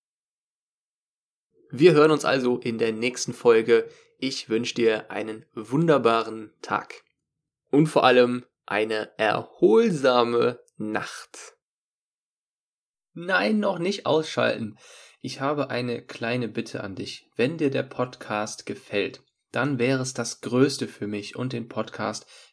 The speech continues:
wenn du eine Bewertung bei iTunes hinterlässt. Nur damit kann der Podcast unterstützt und vorangetrieben werden.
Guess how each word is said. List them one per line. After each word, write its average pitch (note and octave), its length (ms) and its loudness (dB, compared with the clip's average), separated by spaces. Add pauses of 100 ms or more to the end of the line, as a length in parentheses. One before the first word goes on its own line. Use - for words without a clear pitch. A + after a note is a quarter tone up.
wenn C#3+ 200 0
du C3 160 -2
eine A#2 280 -6
Bewertung A2 600 -4
bei G#2 220 -2
iTunes G#2 520 -4
hinterlässt. F#2+ 680 -12 (280)
Nur D#3+ 520 0
damit B2+ 460 0
kann B2+ 180 -4
der A#2+ 80 0
Podcast A#2 640 -6
unterstützt A2+ 720 -8
und B2 160 -4
vorangetrieben A2+ 800 -8
werden. G#2+ 340 -2